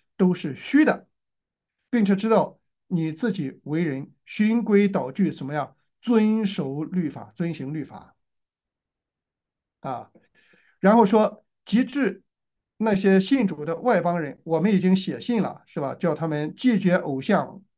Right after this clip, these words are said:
这个的，这个，这个和血啊，勒死的牲畜和奸淫，也就是了啊。对外邦人有不同的，呃，无所谓，但你保罗啊，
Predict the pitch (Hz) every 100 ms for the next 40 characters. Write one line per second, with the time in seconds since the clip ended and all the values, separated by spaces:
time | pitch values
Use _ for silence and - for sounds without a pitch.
0 | _ - 151 147 135 151 143 135 - 151
1 | 139 135 143 131 127 - _ _ _ 190
2 | 196 180 120 131 - - 131 131 180 202
3 | 190 139 139 202 202 160 151 208 196 196
4 | 151 175 - _ _ - 139 151 - 285
5 | 117 - _ - 123 113 _ _ - 202
6 | 202 254 202 208 185 156 165 165 143 139
7 | 185 147 131 156 - _ 156 135 - _
8 | - - 156 190 151 180 - - 139 135
9 | - 175 165 247 190 - 131 127 135 175
10 | 165 120